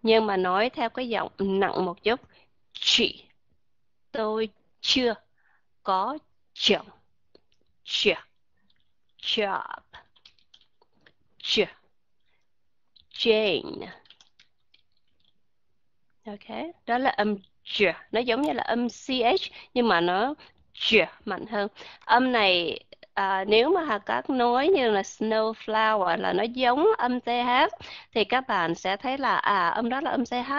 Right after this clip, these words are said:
trong tiếng Việt Nam là chờ, chờ, chờ, chờ, chóp thì nó không đúng. Ok, hoặc là nói như Giang Miro nói là âm, âm trờ, T R đó thì nó cũng không đúng.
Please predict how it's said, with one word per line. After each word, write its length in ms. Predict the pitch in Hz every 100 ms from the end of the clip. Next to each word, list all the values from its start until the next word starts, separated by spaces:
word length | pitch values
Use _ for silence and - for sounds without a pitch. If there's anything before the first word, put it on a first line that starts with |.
| 330
trong 200 | 262 247
tiếng 160 | 269 320
Việt 160 | 202
Nam 240 | 208 220 220
là 100 | 185
chờ, 320 | 196 180 165
chờ, 220 | 175 165 160
chờ, 200 | 175 165
chờ, 280 | 160 175 156 - - -
chóp 380 | 262 302 415 _ _ _ _ -
thì 60 |
nó 120 | 180 185
không 260 | - 240
đúng. 180 | 214 220 - _ _ _ _ _ _ _ _ _ -
Ok, 380 | 226 240 269 311 - -
hoặc 220 | - 220
là 300 | 208 190 180
nói 240 | 180 196 254
như 160 | 330 262
Giang 220 | 254 247
Miro 240 | 254 240 233
nói 140 | 262
là 100 | 330
âm, 400 | - 240 240 233
âm 200 | - 233
trờ, 440 | 208 214 190 175 170
T 80 | -
R 300 | 226 240 226
đó 380 | 196 170 208 214
thì 140 | 240
nó 100 | 202
cũng 200 | 233 294
không 160 | 330 302
đúng. 220 | 294 415